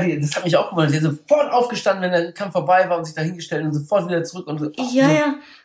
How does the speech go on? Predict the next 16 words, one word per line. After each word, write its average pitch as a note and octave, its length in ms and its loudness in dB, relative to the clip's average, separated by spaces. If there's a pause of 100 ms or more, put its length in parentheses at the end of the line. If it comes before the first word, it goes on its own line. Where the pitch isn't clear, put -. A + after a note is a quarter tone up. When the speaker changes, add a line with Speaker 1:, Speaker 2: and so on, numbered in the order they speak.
(160)
Speaker 2:
Und, C4 260 4
Speaker 1:
Boah. - 100 -10
Speaker 2:
und, B3+ 360 0 (100)
und B3 380 -2
die A3+ 80 -6
kleinen A#3 300 -2
Kinder D#4 260 0
haben C4+ 140 -2
sich B3+ 80 -2
ja A3 80 -6
dann G#3+ 180 -10
auf D4 160 -2
die B3+ 100 -6
Stühle D4+ 280 -4
gestellt. A#3+ 540 -8 (1300)
Speaker 1:
Ja. D#3 400 0